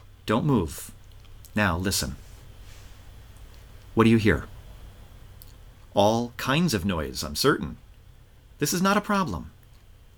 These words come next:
The problem arises if you allow yourself to become distracted by the noise. Here's how to avoid that distraction.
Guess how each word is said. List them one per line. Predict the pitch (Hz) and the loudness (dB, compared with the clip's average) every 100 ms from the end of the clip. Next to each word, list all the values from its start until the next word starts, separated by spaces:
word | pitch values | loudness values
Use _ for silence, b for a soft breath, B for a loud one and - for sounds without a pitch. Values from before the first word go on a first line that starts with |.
| - | -10
The | - | -6
problem | - 156 202 127 104 | 0 2 4 4 2
arises | 104 131 165 123 90 98 - B B | 2 0 0 0 -4 -6 -8 B B
if | 101 - | -8 0
you | 107 | 0
allow | 101 123 | 2 0
yourself | 160 135 135 127 123 120 | 0 0 0 0 -2 -6
to | - | -8
become | 107 107 123 120 117 | -6 -4 -2 0 -2
distracted | 104 - 143 165 101 92 | -4 -4 -4 -2 -4 -4
by | - 180 | -4 -2
the | 104 | -2
noise. | 87 71 69 - - - - - - - - - - - - - - b b b | -2 -4 -8 -6 -6 -8 -16 -20 -20 -20 -20 -20 -20 -20 -20 -20 -20 b b b
Here's | - 143 151 156 | 2 4 4 2
how | - 117 117 | -2 0 0
to | 113 98 | 0 -2
avoid | 87 95 95 | -2 -2 -2
that | 87 87 | -4 -6
distraction. | 95 - 76 - 82 | -6 -6 -6 -6 -8